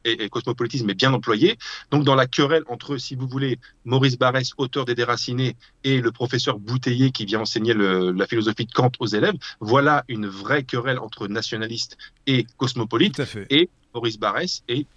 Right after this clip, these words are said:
Speaker 1: strictement implanté dans le camp des nationalistes, puisque c'est
Speaker 2: C'est clair.
Speaker 1: ce que Maurice Barrès. Donc c'est pour ça, j'en reviens encore à cet article de tout à l'heure, qui est vraiment un pétard mouillé, il n'y a pas vraiment lieu de s'inquiéter. Lorsqu'il y a de vrais enjeux,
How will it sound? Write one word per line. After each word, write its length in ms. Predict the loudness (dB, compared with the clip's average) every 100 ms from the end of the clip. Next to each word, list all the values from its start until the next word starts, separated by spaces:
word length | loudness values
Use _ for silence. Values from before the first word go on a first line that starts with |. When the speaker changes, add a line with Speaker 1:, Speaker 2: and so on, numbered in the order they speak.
| _ -16
Speaker 1:
strictement 720 | -6 -2 -2 -2 -2 -2 -2 _ _ _ -4
implanté 560 | -2 0 -2 -2 -2 -2
dans 320 | 0 -2 -2
le 200 | -4 -4
camp 220 | -2 -2
des 120 | 0 0
nationalistes, 540 | -2 -2 -2 -2 -4
puisque 260 | -10 -8 -6
c'est 200 | -2 -2
Speaker 2:
C'est 60 |
clair. 140 | 0 -2
Speaker 1:
ce 180 | -2 -2
que 160 | -4 -16 _ _ 0
Maurice 220 | 0 2
Barrès. 320 | 2 0 -4 -10 -12 -4
Donc 200 | 2 2
c'est 160 | 2 -2
pour 160 | 0 2
ça, 160 | 2
j'en 160 | 2 -2
reviens 180 | -4 -6
encore 240 | -4 -4
à 40 |
cet 140 | -4 -6
article 300 | -6 -6 -6
de 100 | -8
tout 160 | 0
à 40 | 2
l'heure, 160 | 2
qui 80 | 0
est 20 |
vraiment 280 | 0 0 2 0
un 80 |
pétard 300 | 0 0 0
mouillé, 260 | 0 4 4
il 120 | 2
n'y 80 | -2
a 40 | -2
pas 140 | 0
vraiment 300 | 2 0 -2
lieu 180 | 0 0
de 60 | 0
s'inquiéter. 460 | -2 0 0 -2 -2 -14 -10 2
Lorsqu'il 400 | 2 2 -6 -4
y 60 |
a 60 | -2
de 100 | -4
vrais 260 | -2 0 0
enjeux, 360 | -4 -8 -8